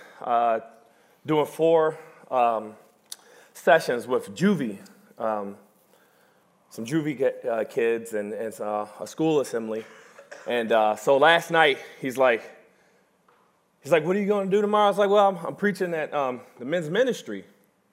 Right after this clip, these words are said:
And he was like, he's like, "Oh, okay, cool." You know, I don't know if you know, but Conquers, we're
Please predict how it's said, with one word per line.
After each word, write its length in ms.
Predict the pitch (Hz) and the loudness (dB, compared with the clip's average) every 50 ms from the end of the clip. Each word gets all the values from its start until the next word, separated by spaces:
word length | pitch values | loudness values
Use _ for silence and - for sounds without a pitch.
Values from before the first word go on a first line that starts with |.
| _ _ _ _ _ _ _ _ _ _ _ _ _ - - _ _ _ _ _ _ _ - | _ _ _ _ _ _ _ _ _ _ _ _ _ -20 -20 _ _ _ _ _ _ _ -10
And 100 | - 131 | -8 -6
he 80 | 127 | -6
was 120 | 127 120 117 | -6 -4 -4
like, 180 | 117 104 101 | -4 -4 -4
he's 120 | 120 131 - | -6 -10 -10
like, 120 | 120 - | -10 -6
"Oh, 300 | 139 180 202 202 180 160 | -4 -4 -2 -2 -4 -4
okay, 220 | 156 156 - 165 156 | -6 -6 -6 -6 -6
cool." 360 | - - 196 208 180 143 113 | -4 -2 -2 -2 -2 -2 -4
You 60 | 113 | -6
know, 100 | 113 117 | -6 -2
I 100 | 123 143 | 0 0
don't 100 | 156 156 | 0 0
know 120 | 147 143 135 | 0 -2 -2
if 100 | 123 120 | -4 -4
you 60 | 117 | -4
know, 240 | 117 120 117 117 110 | -2 -2 -2 -2 -2
but 480 | 104 101 104 101 - - - - _ - | -2 -4 -4 -4 -6 -10 -20 -20 _ 2
Conquers, 320 | 185 175 175 156 151 135 | 4 4 4 2 0 -2
we're 200 | 143 143 131 - | -2 -2 -2 -4